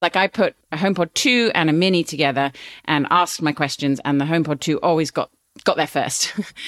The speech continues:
<laughs> grabbed the glory and ran with it, and responded quickly. That, like I said, much less sort of umming and ahhing and kind of waiting, spinning its wheels. Um, there was a much faster response. I am actually on the new Apple Home architecture,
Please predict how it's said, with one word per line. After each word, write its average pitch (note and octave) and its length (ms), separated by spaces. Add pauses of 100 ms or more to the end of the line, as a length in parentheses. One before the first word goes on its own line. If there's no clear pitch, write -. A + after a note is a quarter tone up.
(120)
<laughs> - 500
grabbed C4 280
the A3+ 40
glory F#3 320
and E3 140
ran E3 180
with D3+ 160
it, C#3 120 (240)
and A3+ 200
responded A#3+ 520
quickly. D3+ 420
That, D3 220
like F3 240
I F3+ 40
said, D#3 220
much D#3+ 300
less E3 240
sort - 240
of D#3+ 140 (280)
umming E3 260
and D#3 120
ahhing D#3 480
and D3 120
kind D3 200
of C#3 100
waiting, D3+ 480 (320)
spinning F3 420
its - 160
wheels. D3+ 460 (240)
Um, D#3 220
there D#3+ 100
was E3 160
a E3+ 40
much E3+ 420
faster D#3+ 400
response. C#3+ 500
I G#3 160
am G#3+ 240
actually E3 420
on E3+ 220
the D#3+ 80
new F#3+ 460
Apple D#3 240
Home D3 280
architecture, C3+ 800